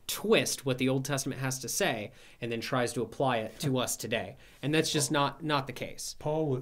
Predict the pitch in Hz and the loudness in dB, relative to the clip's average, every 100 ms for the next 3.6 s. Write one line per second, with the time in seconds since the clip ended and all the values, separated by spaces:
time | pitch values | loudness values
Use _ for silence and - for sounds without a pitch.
0 | 127 - 160 151 117 107 113 120 120 - | -4 -4 -2 0 0 -4 -8 -8 -12 -18
1 | - - - - 160 131 - - 165 165 | -20 -20 -14 -2 0 0 -2 -4 -4 -2
2 | 113 110 104 101 - - - - - 151 | -2 -2 -6 -10 -16 -20 -20 -10 0 4
3 | 139 120 139 113 110 | 4 4 2 0 -2